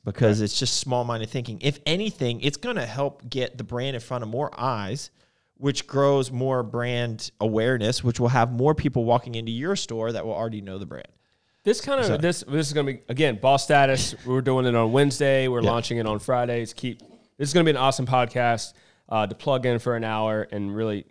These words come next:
Speaker 2: uh, get some good information. But this is kinda what happened when we, uh, launched the Arms Race and we were, like, G N C exclusive.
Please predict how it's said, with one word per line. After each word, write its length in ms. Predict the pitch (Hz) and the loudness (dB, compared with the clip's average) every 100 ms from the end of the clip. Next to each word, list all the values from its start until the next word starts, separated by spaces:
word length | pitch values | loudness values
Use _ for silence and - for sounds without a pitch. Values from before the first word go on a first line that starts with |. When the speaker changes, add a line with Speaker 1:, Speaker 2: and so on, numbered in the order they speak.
| 113 | -12
Speaker 2:
uh, 140 | 95 104 | -8 -6
get 140 | 127 | -6
some 120 | 120 | -4
good 140 | 113 110 | -4 -4
information. 420 | 107 104 95 - _ _ - | -6 -10 -10 -14 _ _ -10
But 120 | 123 | -4
this 140 | 185 | -4
is 100 | 240 | -4
kinda 220 | 185 156 131 | -2 0 2
what 120 | 123 | 0
happened 360 | 123 123 120 113 | -2 -4 -4 -4
when 120 | 113 | -4
we, 320 | 117 113 - - | -4 -4 -8 -10
uh, 160 | 110 104 | -8 -4
launched 340 | 113 110 - | -4 -4 -6
the 60 | - | -8
Arms 300 | 110 151 - | -6 -4 -4
Race 240 | 101 - | -6 -6
and 140 | 107 107 | -8 -6
we 160 | 104 | -6
were, 120 | 101 101 | -6 -6
like, 180 | 92 | -6
G 140 | - 113 | -6 -8
N 80 | 104 | -8
C 140 | 110 | -10
exclusive. 480 | 85 - 123 143 | -10 -10 -12 -12